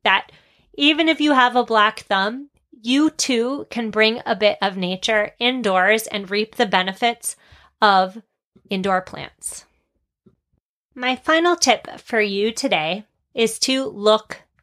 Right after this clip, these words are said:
ahead. If you are in a home decor store, ahem, Crate and Barrel, <laughs> and if you find yourself falling in love with one or many items on display,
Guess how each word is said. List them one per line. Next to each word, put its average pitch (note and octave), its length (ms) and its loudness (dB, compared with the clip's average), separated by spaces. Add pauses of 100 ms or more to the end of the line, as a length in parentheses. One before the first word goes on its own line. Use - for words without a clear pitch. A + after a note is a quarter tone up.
(220)
ahead. E3+ 560 -4 (1400)
If A#3+ 200 -6
you D#4 200 4
are G#3 680 4
in G3 480 0
a F#3+ 160 2
home A3+ 340 0
decor G3 440 2
store, E3 560 -4 (460)
ahem, E3 480 -6 (220)
Crate - 200 -16
and F3 120 -10
Barrel, E3+ 400 -4 (440)
<laughs> - 440 -18
and B3+ 120 2
if B3+ 140 2
you D4 100 -2
find D4+ 320 0
yourself D4 460 0
falling D4+ 540 0
in C4+ 160 -4
love G3 440 2 (120)
with G3+ 300 -2 (160)
one B3 420 2
or G3 240 -6
many B3 600 -2
items G#3 520 -2
on F#3 320 -6
display, F3+ 800 -10